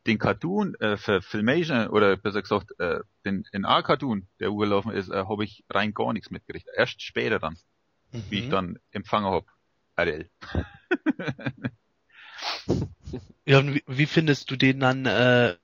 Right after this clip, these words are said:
Speaker 2: mit-, mittlerweile? Sagst du da auch irgendwie wie Manuel, „Boah, also wenn ich die Wahl hat, da würde ich lieber da den alten He-Man, den alten Filmation-Cartoon gucken als New Adventures?“ Oder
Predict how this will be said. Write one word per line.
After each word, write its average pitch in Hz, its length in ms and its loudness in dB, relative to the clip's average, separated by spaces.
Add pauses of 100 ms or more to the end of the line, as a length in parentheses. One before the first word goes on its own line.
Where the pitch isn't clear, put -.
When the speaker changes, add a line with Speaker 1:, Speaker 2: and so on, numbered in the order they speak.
(240)
Speaker 2:
mit-, 135 300 -2
mittlerweile? 123 800 6
Sagst 131 320 4
du 139 60 2
da 123 140 6
auch 123 240 4
irgendwie 151 480 -2
wie 127 80 0
Manuel, 123 460 2 (340)
„Boah, 123 140 8
also 123 240 4
wenn 135 100 6
ich 139 160 2
die 113 160 -4
Wahl 117 260 8
hat, 139 280 6
da 120 160 2
würde 131 160 2
ich - 160 -2
lieber 135 320 6
da 123 300 10
den 123 280 0
alten 117 320 0
He-Man, 127 520 2
den 123 160 2
alten 120 240 4
Filmation-Cartoon 135 840 2
gucken - 260 -6
als - 200 -2
New 147 100 0
Adventures?“ 135 640 2
Oder 123 240 6